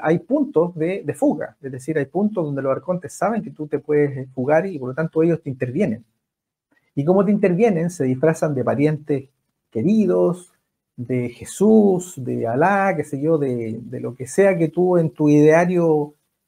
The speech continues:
eh, espiritual o religioso tengas cierto respeto o familiar también, y te devuelven aquí mismo. Por, por lo tanto, tiene que ser bajo libre albedrío, es decir, ellos no te pueden obligar, te tienen que engañar. Por eso es que los arcontes son los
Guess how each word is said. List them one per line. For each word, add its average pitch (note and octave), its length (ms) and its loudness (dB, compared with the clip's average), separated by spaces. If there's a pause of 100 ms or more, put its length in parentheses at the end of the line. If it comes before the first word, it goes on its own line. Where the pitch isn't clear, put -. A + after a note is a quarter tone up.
(160)
eh, C3+ 220 -2
espiritual D3+ 560 2
o F#3 60 4
religioso E3+ 840 0
tengas E3+ 320 -2
cierto F3+ 300 -2
respeto D#3+ 500 -4
o C#3 60 -2
familiar D3 480 -2
también, D3+ 480 -6 (500)
y G3 100 -2
te G#3+ 120 6
devuelven F3 420 4
aquí C#3+ 220 -4
mismo. A3 380 -6 (720)
Por, - 180 -14
por D#3 120 2
lo D#3 40 2
tanto, G#3 220 2
tiene G3 200 0
que F3+ 120 -2
ser F#3 160 0
bajo F#3+ 200 0
libre F#3+ 280 2
albedrío, E3 420 0
es C#3 60 -4
decir, F#3+ 320 -6 (260)
ellos F#3 180 0
no F#3+ 80 -2
te D#3 120 -2
pueden F#3+ 260 -2
obligar, D#3 460 -2 (260)
te C#3+ 100 -4
tienen A3+ 240 0
que B3+ 60 -4
engañar. F3+ 460 0 (180)
Por D3 160 -2
eso A3 160 -4
es - 60 -18
que G#3+ 80 -6
los F#3 160 -4
arcontes G#3 480 -4
son F#3+ 340 -2
los D#3 240 -2